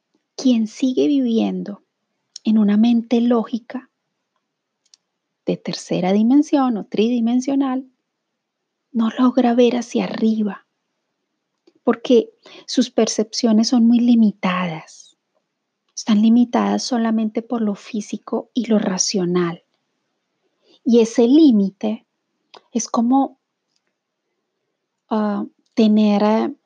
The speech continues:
los ojos vendados y no poder ver las bellezas que están más allá.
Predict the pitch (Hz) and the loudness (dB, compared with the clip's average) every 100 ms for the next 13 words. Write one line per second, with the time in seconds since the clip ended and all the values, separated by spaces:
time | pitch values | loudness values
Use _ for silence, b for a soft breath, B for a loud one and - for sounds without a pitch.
0 | _ _ - 262 247 269 233 247 - - | _ _ -8 -4 0 -2 -2 -6 -8 -12
1 | _ _ _ _ _ _ - 214 208 196 | _ _ _ _ _ _ -4 0 0 0
2 | 269 247 - - - _ _ _ _ _ | -2 -4 -10 -18 -18 _ _ _ _ _
3 | _ _ _ _ 247 240 233 240 226 220 | _ _ _ _ -6 -6 -6 -4 -4 -4
4 | 220 214 214 214 220 214 202 - - - | -4 -6 -6 -4 -4 -4 -6 -6 -14 -16
5 | - _ _ _ _ - 220 - 196 180 | -20 _ _ _ _ -12 -10 -4 -2 0
6 | 185 196 196 - 196 | -2 -2 -6 -8 -14